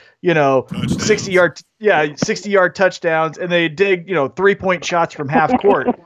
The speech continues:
Speaker 1: They don't dig, you know, a
Speaker 2: Lockdown
Speaker 1: great,
Speaker 2: D.
Speaker 1: yeah, a great box and one.
Speaker 2: <laughs>
Speaker 1: So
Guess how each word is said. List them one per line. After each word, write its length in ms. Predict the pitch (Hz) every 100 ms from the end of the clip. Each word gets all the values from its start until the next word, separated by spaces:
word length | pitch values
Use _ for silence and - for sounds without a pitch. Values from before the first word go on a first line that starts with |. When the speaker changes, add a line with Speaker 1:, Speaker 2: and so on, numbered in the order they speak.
| _ -
Speaker 1:
They 140 | 180 180
don't 420 | 226 226 220 160
dig, 560 | 202 202 170 156 147 - - - 190
you 160 | 175
know, 340 | 160 143 135 127 -
a 40 | - 180
Speaker 2:
Lockdown 60 | 147
Speaker 1:
great, 360 | 147 185 180 165
Speaker 2:
D. 320 | 151 131 120 - -
Speaker 1:
yeah, 200 | 226 214 165
a 120 | 196
great 360 | 190 208 180 131
box 520 | 170 160 - 180 - 240
and 160 | 165
one. 400 | 240 180 151 131 -
Speaker 2:
<laughs> 120 | - -
Speaker 1:
So 500 | - 214 202 190